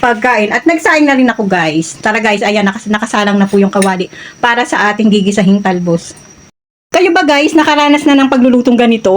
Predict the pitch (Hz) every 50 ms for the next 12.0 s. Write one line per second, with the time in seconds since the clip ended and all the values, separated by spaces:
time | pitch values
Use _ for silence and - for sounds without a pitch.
0 | 208 240 269 262 262 247 247 233 - 247 240 240 233 214 240 247 233 220 226 220
1 | 220 208 214 208 208 202 214 208 202 202 196 180 - 208 226 269 302 302 - -
2 | - - - - 233 262 277 277 294 294 294 285 269 262 262 262 262 262 247 247
3 | 247 220 214 - - 247 277 277 277 254 254 254 240 240 233 226 226 226 220 226
4 | 226 214 - 262 - - 226 220 220 214 214 202 202 196 202 202 202 202 196 202
5 | 208 214 220 214 233 226 208 220 214 214 214 208 - 208 208 214 208 208 208 208
6 | - 254 277 285 277 240 226 233 277 - - - - - - - 262 294 294 302
7 | 294 285 247 285 285 277 269 247 240 254 254 202 233 254 - - - - - -
8 | 208 175 247 269 262 262 254 214 254 262 247 240 247 247 - - - 233 226 240
9 | 233 208 196 208 214 226 240 220 214 - - - - - - 247 247 254 247 254
10 | 254 254 233 240 226 233 226 - 226 208 185 208 220 214 202 185 - 208 196 190
11 | 196 190 185 196 190 185 185 175 180 185 175 175 165 170 170 170 165 151 151